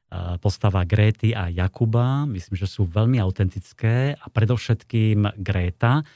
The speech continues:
ako zdravotná sestra, ako opatrovateľka.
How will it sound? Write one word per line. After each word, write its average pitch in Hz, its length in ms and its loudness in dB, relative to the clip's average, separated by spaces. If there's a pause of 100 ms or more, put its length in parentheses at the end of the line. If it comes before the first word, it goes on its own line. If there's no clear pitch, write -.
(140)
ako 101 560 -2 (300)
zdravotná 104 500 2
sestra, 101 640 -2
ako - 160 -12
opatrovateľka. 90 1040 -6